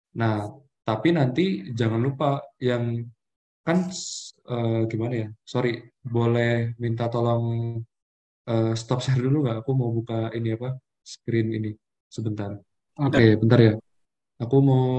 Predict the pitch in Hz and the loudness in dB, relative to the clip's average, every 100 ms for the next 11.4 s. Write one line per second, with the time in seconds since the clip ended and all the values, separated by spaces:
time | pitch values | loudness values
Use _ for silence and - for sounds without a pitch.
0 | 127 123 123 - - 120 120 117 117 151 | 0 -2 -4 -12 -8 -4 -2 -4 -4 -6
1 | 151 _ _ _ _ 123 120 123 120 117 | -8 _ _ _ _ 0 4 4 4 4
2 | 117 123 117 123 123 120 120 120 127 123 | 2 0 2 0 2 0 0 0 -2 -2
3 | 113 113 123 127 117 117 - - _ 120 | -2 -2 -4 -4 -4 -4 -10 -20 _ -4
4 | 117 113 110 104 123 135 131 - _ - | 0 0 0 0 2 0 -2 -10 _ -8
5 | 120 117 113 120 139 123 131 143 127 117 | -4 -2 -2 0 2 0 0 -2 -2 -4
6 | 113 113 113 117 113 113 113 117 113 110 | -2 0 0 0 -2 -2 -4 -2 0 0
7 | 107 104 _ _ 113 104 104 107 104 98 | 0 -6 _ _ -6 -6 -4 -4 -4 -6
8 | 101 _ _ _ _ _ - - 143 - | -10 _ _ _ _ _ -12 -8 -6 -10
9 | _ _ _ _ _ _ - 107 107 104 | _ _ _ _ _ _ -6 -4 -2 -4
10 | 104 110 107 104 110 135 131 120 107 - | -4 -4 -2 -2 -2 -4 -6 -4 -4 -4
11 | 107 107 113 | -6 -4 -4